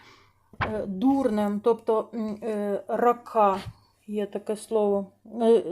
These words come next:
воно зустрічається в Євангелії. Тобто пустий, нікчемний. Не тільки своїх друзів і благодійників, благодійників ми повинні любити, але й ворогів, заповідує нам Христос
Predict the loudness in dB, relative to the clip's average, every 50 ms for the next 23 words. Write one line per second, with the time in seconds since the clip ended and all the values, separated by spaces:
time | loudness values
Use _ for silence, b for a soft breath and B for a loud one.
0 | -8 -8 -6 -2 2 2 2 2 2 -2 0 0 -2 0 4 6 6 6 6 4
1 | 0 -2 0 2 2 2 2 2 0 0 0 -2 -4 -4 B B B B B B
2 | B B B B B B -2 0 2 -2 0 2 0 -2 -2 -4 0 2 2 4
3 | 4 2 2 0 -2 -4 -2 0 2 2 4 2 2 0 -2 -4 -6 -12 _ _
4 | _ _ _ _ _ _ _ _ _ _ _ _ _ _ _ _ _ _ _ _
5 | _ _ _ _ _ _ _ -20 _ _ _ B B B B B B 2 2 6
6 | 10 10 10 10 10 6 4 6 6 8 8 8 8 6 4 0 2 2 2 2
7 | 2 0 -2 -2 0 -2 -2 2 2 2 4 4 0 0 0 0 0 2 2 2
8 | 0 -2 -4 -4 -4 -4 -2 0 0 0 2 4 4 6 6 4 2 2 2 2
9 | 2 0 0 0 0 2 2 2 0 0 -2 -2 0 2 2 2 2 2 2 0
10 | 0 2 2 2 2 0 -8 -4 2 2 4 6 6 4 4 2 2 4 6 4
11 | 4 2 2 0 2 2 2 0 0 B B B B B B B B B B B
12 | B B 0 0 0 2 2 0 0 0 0 2 2 2 2 0 0 0 -2 -2
13 | -2 -2 -4 -4 -6 -4 -2 -2 -2 -2 -4 -12